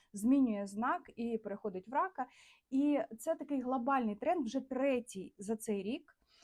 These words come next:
А ми знаємо, коли планета така велика, як Юпітер, змінює знак, то це означає, що людство, в принципі, йде вже по іншому розвитку, напрямку свого розвитку. І ми, як одиниця цього,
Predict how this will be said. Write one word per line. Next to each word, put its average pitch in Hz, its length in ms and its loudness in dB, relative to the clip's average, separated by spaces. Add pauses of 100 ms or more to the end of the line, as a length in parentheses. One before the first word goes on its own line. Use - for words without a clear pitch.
(120)
А 208 80 0
ми 247 140 4
знаємо, 247 360 0
коли 220 720 0
планета 220 440 0
така - 180 -8
велика, 208 360 -4
як 190 200 -8
Юпітер, 214 440 -4 (540)
змінює 220 540 4
знак, 208 380 -2
то 202 260 -2
це 277 260 -2
означає, 262 480 -2
що 247 400 -4 (100)
людство, 240 400 0
в 214 100 -10
принципі, 269 640 4 (340)
йде 214 240 4
вже 226 240 0
по 226 240 -2
іншому 262 520 4
розвитку, 190 760 -2 (120)
напрямку 208 600 0
свого 190 340 -8
розвитку. 170 500 -8 (340)
І 254 220 2
ми, 285 200 4
як 220 400 0
одиниця 247 600 4
цього, 190 460 -4